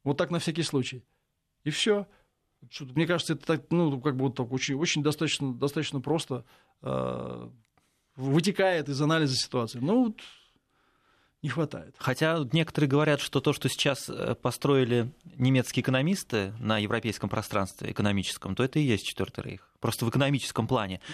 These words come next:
Speaker 2: Но там немножечко, конечно, французы мешают и пытаются
Speaker 1: Но имеется в виду вот
Speaker 2: противостоять,
Speaker 1: это
Speaker 2: да.
Speaker 1: тоже закредитованность у немецких банков, там то, что
Speaker 2: Да,
Speaker 1: они
Speaker 2: да, да.
Speaker 1: скупили все, что
Speaker 2: Вся
Speaker 1: могли.
Speaker 2: промышленность есть в основном в, э, Германии, во Франции, остальные страны ч-,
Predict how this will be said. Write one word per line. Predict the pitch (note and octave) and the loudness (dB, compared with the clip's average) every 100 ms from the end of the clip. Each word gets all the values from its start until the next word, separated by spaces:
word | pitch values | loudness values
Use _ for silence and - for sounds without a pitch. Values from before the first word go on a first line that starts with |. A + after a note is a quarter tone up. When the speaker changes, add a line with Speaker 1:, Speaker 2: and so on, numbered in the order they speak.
| - | -2
Speaker 2:
Но | C#3+ | 2
там | F#3+ | 4
немножечко, | F3+ E3+ - - | 4 4 0 0
конечно, | C#3 C3 - | 0 2 0
французы | C3+ A#2 - G3 G#3 E3+ | 0 0 2 4 6 6
мешают | D#3+ D3+ - C#3 C3 A2+ | 6 4 2 2 2 0
и | B2 A2+ A2 | -4 -4 -4
пытаются | B2 - A2 G#3 | -4 0 2 4
Speaker 1:
Но | A#3 | 6
имеется | A#3 A#3 G#3+ | 6 6 6
в | |
виду | G#3 G#3+ | 6 6
вот | G3+ | 6
Speaker 2:
противостоять, | G3 | 4
Speaker 1:
это | G3 | 2
Speaker 2:
да. | |
Speaker 1:
тоже | - F3 D3+ | 2 2 4
закредитованность | D3 E3 F3 G3 F#3+ D#3 - | 2 2 2 4 4 2 0
у | D#3 | 0
немецких | E3+ C#3+ D3 | 2 0 -2
банков, | C#3 G3 G3 E3+ | 0 2 2 -2
там | - D3 | 0 0
то, | C3+ | 2
что | E3 | 4
Speaker 2:
Да, | G#2 | 4
Speaker 1:
они | |
Speaker 2:
да, | G2 | 2
да. | C#3 | 2
Speaker 1:
скупили | - A#3 G#3+ | 4 4 4
все, | - F#3+ | 2 2
что | F3+ | 4
Speaker 2:
Вся | |
Speaker 1:
могли. | E3 D#3 D#3 | 4 6 4
Speaker 2:
промышленность | D3 C#3 A#2+ - | 4 4 2 2
есть | A2+ - | 2 2
в | |
основном | G#2 - A2 G#2 F#2+ F#2 | 0 2 2 4 2 0
в, | F#2+ G2+ F#2+ F#2+ | 0 2 2 2
э, | F#2+ | 2
Германии, | G2+ A2 C#3 A2 | 0 2 2 2
во | F#2+ | 0
Франции, | F#2 A#2+ C#3 D3 C3 - | 0 0 0 0 -2 -2
остальные | A2+ G#2+ A2+ A2+ G#2 | -2 0 -2 0 -2
страны | - G#2+ G2+ | -2 -2 -4
ч-, | - | -8